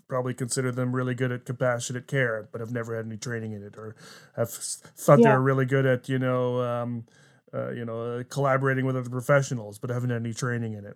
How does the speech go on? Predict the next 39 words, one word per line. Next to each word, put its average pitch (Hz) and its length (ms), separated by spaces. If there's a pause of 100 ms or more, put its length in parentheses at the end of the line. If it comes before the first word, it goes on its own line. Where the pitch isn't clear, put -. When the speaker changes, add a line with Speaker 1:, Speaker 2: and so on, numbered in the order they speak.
Speaker 1:
Yeah, 117 200 (260)
and, 131 160
and 147 240
I 139 60
think 135 180
this 147 160
is 127 140
a, 120 240 (340)
this 151 160
is 131 140
a 131 80
thing 135 380
in, 120 220
in 127 140
our 117 200
field 120 460
where 117 300
there's 113 280
a, 117 120 (100)
a 120 60
bit 123 180
of 113 120
an 113 140
overconfidence 113 840
in, 110 220 (460)
in, 113 400
in, 113 440
in 117 100
your 117 140
ability 113 420
to 113 100
do 117 160
things 110 360
that - 80
you 120 80
haven't 110 240
had 104 160
training 110 340
in. 101 180